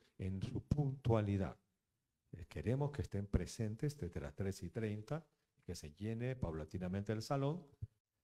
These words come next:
desde las tres y treinta. Es muy importante que hayan estado llegando puntuales. Bueno, para culminar, y antes de presentar a nuestro expositor,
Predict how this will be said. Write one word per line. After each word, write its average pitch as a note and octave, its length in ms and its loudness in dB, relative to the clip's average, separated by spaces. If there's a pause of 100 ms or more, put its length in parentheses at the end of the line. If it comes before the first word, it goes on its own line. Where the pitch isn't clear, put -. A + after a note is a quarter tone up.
(180)
desde A2+ 380 4
las E2 200 -2
tres G2 320 4
y G2 60 4
treinta. D#2 340 0
Es - 140 -8
muy F3+ 220 6
importante A#2+ 540 4
que G#2+ 120 2
hayan F#2+ 260 4
estado F2+ 320 -4
llegando F2+ 580 -6 (380)
puntuales. F2+ 640 4 (460)
Bueno, E3 340 8 (420)
para G2 200 4
culminar, G#2+ 640 6
y G2+ 100 -2
antes G2+ 260 10
de F2+ 120 10
presentar F2+ 600 6
a F#2+ 80 6
nuestro A2+ 240 8
expositor, D#3+ 840 8